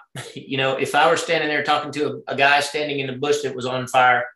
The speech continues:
I'd be a little befuddled as to how to be, get people to believe me too. Um,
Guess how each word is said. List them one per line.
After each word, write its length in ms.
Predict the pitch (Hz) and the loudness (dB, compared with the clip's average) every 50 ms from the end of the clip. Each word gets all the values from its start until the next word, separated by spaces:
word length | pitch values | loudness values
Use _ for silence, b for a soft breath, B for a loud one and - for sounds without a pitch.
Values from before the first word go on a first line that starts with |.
| _ _ _ _ _ _ _ _ _ _ _ _ _ _ _ _ _ _ _ _ _ _ _ _ _ | _ _ _ _ _ _ _ _ _ _ _ _ _ _ _ _ _ _ _ _ _ _ _ _ _
I'd 140 | - 151 156 | 2 2 4
be 100 | 151 156 | 6 4
a 40 | 151 | 6
little 180 | 151 143 139 135 | 6 6 4 4
befuddled 400 | 139 135 - 147 143 139 139 139 | 2 2 4 2 4 4 4 4
as 180 | 139 135 - | 4 2 2
to 60 | - | 0
how 140 | 123 131 135 | 0 2 2
to 100 | 135 127 | 2 2
be, 140 | 127 - - | -2 -4 -2
get 180 | 127 139 139 - | -2 -2 -2 -2
people 220 | 139 - - 127 | -6 -10 -10 -6
to 100 | 127 135 | -6 -4
believe 320 | 123 131 135 135 135 131 | -2 2 2 2 2 0
me 140 | 123 127 123 | -4 -8 -6
too. 240 | - 156 147 - - - _ _ _ _ _ _ _ _ _ _ _ _ _ _ _ _ _ _ _ _ _ _ _ _ _ _ _ _ _ _ _ _ _ _ _ _ _ _ _ _ _ _ _ _ _ _ _ _ _ _ _ _ _ _ _ _ - | -2 -2 -2 -2 -4 -8 _ _ _ _ _ _ _ _ _ _ _ _ _ _ _ _ _ _ _ _ _ _ _ _ _ _ _ _ _ _ _ _ _ _ _ _ _ _ _ _ _ _ _ _ _ _ _ _ _ _ _ _ _ _ _ _ -4
Um, 500 | 131 135 131 131 127 127 123 123 123 | 0 2 4 4 6 4 4 2 -2